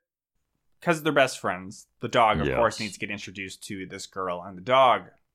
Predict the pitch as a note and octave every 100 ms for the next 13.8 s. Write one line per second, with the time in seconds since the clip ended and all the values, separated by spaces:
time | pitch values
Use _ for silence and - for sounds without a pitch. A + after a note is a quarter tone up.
0 | _ - E3 C3+ A2+ G#2+ F#2 - - _
1 | _ _ D2+ C#2+ F#2 B2+ A2+ G#2+ A2 B2
2 | - B2 A#2+ A2+ C3 B2+ - _ _ _
3 | _ _ _ _ E3 C#3+ E3+ F3+ G3+ F#3+
4 | F3 F#3+ F3+ E3 D#3 D3+ C3+ C3 C3+ B2+
5 | B2+ - - D#3 - F3 - E3 C#3+ C#3+
6 | F#3 E3 D#3 G2+ G2 G2 G2 G2 G2 G2
7 | E3 D#3 D#3+ G3+ G#3 F#3+ F3+ _ _ -
8 | F3+ E3+ D#3 D3 C#3+ C3 A#2 A#2 A#2 A2+
9 | A2+ A#2 A#2+ A#2 A2+ G#2+ C3+ A#2+ A#2 A#2
10 | G#2+ A2+ G#2+ G#2+ - G#2 A#2+ C3+ C3+ A#2+
11 | A#2+ A#2+ A2+ G#2+ - A#2+ A#2 A2 A2 G#2
12 | G2+ G2 G2+ F#2+ F#2 F2+ E2+ - - -
13 | G#2 - G2 F2+ F2+ F2 -